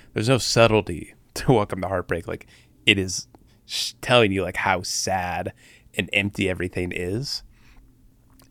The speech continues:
And, um, in Kanye, it, and it's the same with, like, what you're saying with the verses, like, how s-, simple they are. Um, and because they're simple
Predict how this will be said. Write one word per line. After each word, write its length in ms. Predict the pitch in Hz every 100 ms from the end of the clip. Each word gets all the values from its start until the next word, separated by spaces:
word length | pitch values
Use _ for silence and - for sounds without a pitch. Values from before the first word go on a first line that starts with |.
| -
And, 600 | - 101 95 95 90 90 -
um, 400 | 87 85 78 80 -
in 140 | 113
Kanye, 380 | 104 107 95 90 -
it, 160 | 90 -
and 100 | 101
it's 160 | 90 -
the 80 | 101
same 240 | - 90
with, 160 | 82 -
like, 160 | -
what 100 | 85
you're 100 | 76
saying 200 | 87 90
with 140 | 80 -
the 80 | 87
verses, 520 | 101 92 - 76 78
like, 140 | 78
how 140 | - 95 -
s-, 200 | - - _ _ _
simple 480 | - - 104 - 151
they 180 | 151 156
are. 400 | 156 156 165 175 - _ _ _ _ _ -
Um, 320 | 107 90 90
and 120 | - 98
because 360 | 104 127 107
they're 320 | 107 104 110
simple 640 | 98 - 113 - 143 156